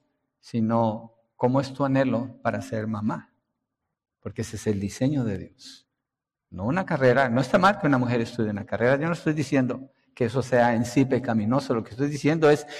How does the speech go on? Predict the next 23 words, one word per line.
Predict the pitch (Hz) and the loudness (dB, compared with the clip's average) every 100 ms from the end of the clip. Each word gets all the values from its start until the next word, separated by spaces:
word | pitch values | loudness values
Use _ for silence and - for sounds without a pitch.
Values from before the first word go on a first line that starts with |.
| - | 0
el | 139 | 2
propósito | 131 120 160 165 156 151 | 4 4 4 2 4 6
de | 131 120 | 8 8
Dios | 160 | 6
para | - 160 127 | 6 2 4
la | |
mujer | 117 113 156 170 | 4 4 4 4
tiene | 165 156 | 2 0
que | - 135 | 2 6
ver | 143 156 | 6 6
con | - 156 | 2 0
ser | - 139 135 | 4 6 6
mamá, | 151 156 175 202 - - | 4 4 6 4 0 2
con | 160 156 | 4 6
tener | 175 175 185 | 6 6 6
hijos, | 226 - 208 120 - - - - - _ _ _ _ - | 6 6 4 4 -6 -10 -12 -14 -20 _ _ _ _ 2
con | 151 | 6
tener | 160 160 175 | 6 8 8
hijos, | 240 - 185 151 127 - - - - | 6 6 8 8 6 -4 -10 -8 2
para | 156 156 | 6 6
que | 156 170 | 6 6
esos | 160 160 165 - | 6 4 2 4
hijos | 151 156 156 151 | 4 6 6 4